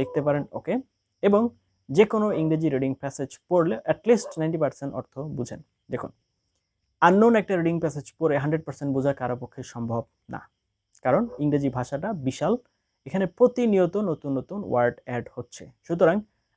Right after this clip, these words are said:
আপনার পক্ষে হঠাৎ করে একটা রিডিং প্যাসেজ পড়ে সব অর্থ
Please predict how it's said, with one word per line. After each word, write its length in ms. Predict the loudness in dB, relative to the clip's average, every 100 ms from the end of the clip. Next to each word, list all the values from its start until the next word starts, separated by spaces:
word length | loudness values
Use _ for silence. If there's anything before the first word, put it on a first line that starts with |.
| -6
আপনার 180 | -2 -2 -2
পক্ষে 180 | -2 2
হঠাৎ 240 | 6 6 4 2
করে 140 | -2 -4 -10 _ _ -8
একটা 120 | -2 0
রিডিং 160 | 0 -2
প্যাসেজ 220 | -4 -6 -4
পড়ে 140 | -4 0
সব 140 | 0 2 2
অর্থ 160 | 0